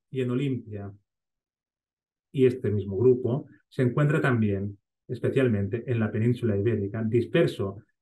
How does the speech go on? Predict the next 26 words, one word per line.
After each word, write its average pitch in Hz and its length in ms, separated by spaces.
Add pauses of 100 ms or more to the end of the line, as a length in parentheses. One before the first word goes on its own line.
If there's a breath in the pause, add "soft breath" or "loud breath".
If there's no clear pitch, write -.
(120)
entre 104 440
distintos 110 920 (220)
yacimientos 113 800
con 120 180
variaciones, 127 760 (300)
ah, 107 400
locales, 113 960
ah, 107 300
que 107 100
tienen 107 360
mayor 107 640
o 107 60
menor, 104 360 (320 soft breath)
ah, 98 460
interés 110 520
ahora, 117 400 (200)
pero 131 240
que 127 100
nos 120 180
dan 139 200
en 107 140
todos 156 180
los 165 200
casos 104 480 (920)
una 151 240
cronología 113 840